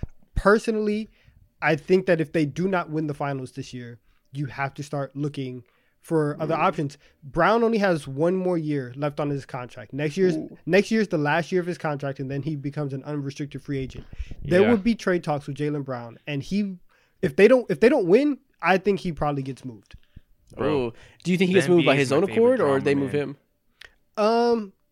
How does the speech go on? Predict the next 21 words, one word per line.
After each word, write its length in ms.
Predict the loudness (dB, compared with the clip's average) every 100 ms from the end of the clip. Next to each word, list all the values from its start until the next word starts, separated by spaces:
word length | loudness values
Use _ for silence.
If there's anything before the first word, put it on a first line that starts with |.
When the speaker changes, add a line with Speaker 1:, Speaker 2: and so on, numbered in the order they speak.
| _ _ 0
Speaker 1:
I 80 |
don't, 160 | 2 2
I 40 | -2
don't 140 | -2
know. 180 | 0 -4 0
They'll 120 | 2
probably 300 | 4 2 2
play 220 | 0 2 2
a 40 |
game 280 | 2 2 0 -6
of 140 | -10
chicken 480 | -4 -2 -2 -4 -6 _ -6
to 100 | -6
see, 240 | -2 -2
like, 340 | -2 -4 -8 -10
okay, 240 | -8 -4 -4
are, 140 | -4 -8 -6
are, 280 | -4 -4 -6
are 60 | -6
you 160 | 0
gonna 240 | 2 2